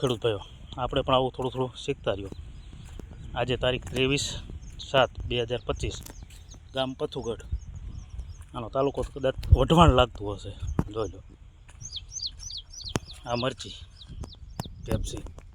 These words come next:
ગઈ વીસ તારીખે વાવી હતી, આજે ત્રેવીસ તારીખે એક મહિનો ત્રણ દિવસની મરચી છે,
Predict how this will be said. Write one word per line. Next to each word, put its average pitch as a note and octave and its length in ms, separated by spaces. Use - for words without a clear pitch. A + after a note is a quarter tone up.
ગઈ C#3 180
વીસ C#3 160
તારીખે B2+ 300
વાવી C#3+ 160
હતી, B2 160
આજે A#2 140
ત્રેવીસ C#3+ 260
તારીખે A#2+ 320
એક C#3+ 100
મહિનો B2 240
ત્રણ C#3 200
દિવસની B2 320
મરચી B2 260
છે, C3+ 80